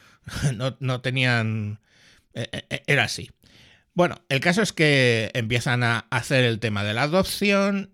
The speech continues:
se tiran dos o tres años haciendo papeles y llegado el caso, tiene que haber un momento en el que, no sé si es que le preguntan a la madre o cualquier cosa,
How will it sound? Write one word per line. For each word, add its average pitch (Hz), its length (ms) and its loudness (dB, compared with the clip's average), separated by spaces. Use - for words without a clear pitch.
se 123 260 -8
tiran 131 360 0
dos 151 220 -2
o 117 100 -6
tres 131 240 -4
años 147 260 -2
haciendo 120 380 -2
papeles 127 640 -2
y 165 160 4
llegado 123 340 2
el 151 100 0
caso, - 500 -2
tiene 135 200 -2
que 127 80 -2
haber 143 140 2
un 135 240 2
momento 151 460 0
en 156 100 -2
el 113 140 -2
que, 107 400 -2
no 123 120 -4
sé 120 140 -4
si - 140 -6
es 113 100 -4
que 127 120 -4
le 110 100 -2
preguntan 113 400 -2
a 117 80 -2
la 117 100 0
madre 135 280 0
o 98 40 -4
cualquier 104 300 -6
cosa, 170 340 -4